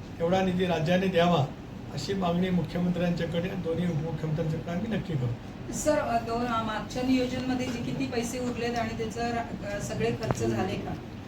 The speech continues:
Speaker 1: एक असं आहे की कालच जिल्हा नियोजन मंडळाला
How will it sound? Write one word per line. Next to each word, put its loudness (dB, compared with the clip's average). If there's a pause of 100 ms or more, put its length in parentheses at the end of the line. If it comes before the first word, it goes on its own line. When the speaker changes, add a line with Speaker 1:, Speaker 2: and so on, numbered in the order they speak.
(580)
Speaker 1:
एक 0
असं 0
आहे -2
की 0 (1300)
कालच 2 (440)
जिल्हा 2
नियोजन 4
मंडळाला 2